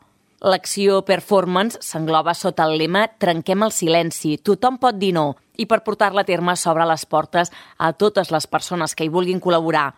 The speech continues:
Per tothom que estigui interessat a participar-hi, s'ha previst una reunió informativa aquest dijous a les sis de la tarda a Can Ramis, on s'explicaran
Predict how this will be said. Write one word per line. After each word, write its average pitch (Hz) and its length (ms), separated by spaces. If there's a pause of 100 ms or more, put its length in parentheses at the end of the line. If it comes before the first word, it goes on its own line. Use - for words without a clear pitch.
(360)
Per 196 80
tothom 190 460 (100)
que 156 160
estigui 170 320
interessat 160 480
a 147 80
participar-hi, 156 720
s'ha 160 240
previst 165 480
una 185 240
reunió 175 480
informativa 185 800
aquest 180 320
dijous 160 720
a 156 80
les 147 160
sis 208 160
de 208 80
la 190 80
tarda 202 320
a - 80
Can 175 160
Ramis, 160 460 (340)
on - 160
s'explicaran 170 720